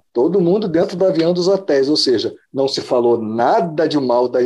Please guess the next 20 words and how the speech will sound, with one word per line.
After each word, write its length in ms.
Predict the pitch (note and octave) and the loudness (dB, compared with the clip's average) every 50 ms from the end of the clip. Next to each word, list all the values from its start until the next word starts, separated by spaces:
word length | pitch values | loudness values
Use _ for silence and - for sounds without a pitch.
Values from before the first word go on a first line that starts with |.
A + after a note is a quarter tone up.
| C3 B2+ - _ | -2 -4 -8 _
da 300 | C3 A#2+ B2 B2 B2 C#3 | -4 -2 0 0 0 0
turnê, 380 | C3+ - - E3+ D#3+ F3 F3 F#3+ | -2 -2 -2 0 0 2 2 0
porque 140 | G3 G3 - | 0 -2 -2
tava 240 | - - G3 G#3 G#3+ | -2 -2 0 0 0
todo 220 | G#3+ F#3+ F#3 F3+ | 0 0 0 2
mundo 260 | G3 F#3+ G#3 C4+ D#4 | 0 0 0 -2 -2
junto. 380 | C4 F#3 E3+ D#3+ C#3+ - - - - _ _ _ _ _ _ _ _ | -2 0 0 0 -2 -4 -8 -16 -20 _ _ _ _ _ _ _ _
Então, 380 | _ - C#3+ - F3 - - - | _ -6 -4 -2 -4 -4 -4 -6
<laughs> 40 | - | -8
os 120 | C3+ - | -8 -8
próprios 340 | - - D#3+ F3+ G3 - - | -4 -2 -2 -2 -2 0 0
jornalistas 580 | F3+ F3+ - F#3+ G3 E3+ D#3 E3 - - F#3+ F3+ | 0 0 2 2 2 2 2 0 0 0 -2 -2
ficaram 280 | - - - F#3 F#3 | -2 -2 -2 -2 -2
quietos, 580 | - - B3 A#3 C4 C4+ - - - - - - _ - _ _ _ _ | -2 -2 -2 0 0 0 -2 -4 -10 -18 -18 -20 _ -20 _ _ _ _
porque 220 | - - - - - | -2 -2 -2 0 0
todo 260 | - G3+ D#4+ D4 G#3+ | 2 2 4 4 4
mundo 220 | F3+ F3 E3 - | 4 2 0 0
participou 500 | - - B2 - - - E3 - C3 B2+ | 0 -2 -2 0 -2 -4 -2 0 0 0
da 100 | - A2 | 0 0
festa. 400 | - - G#2+ F2 - - - - | -2 -2 -4 -4 -4 -6 -8 -10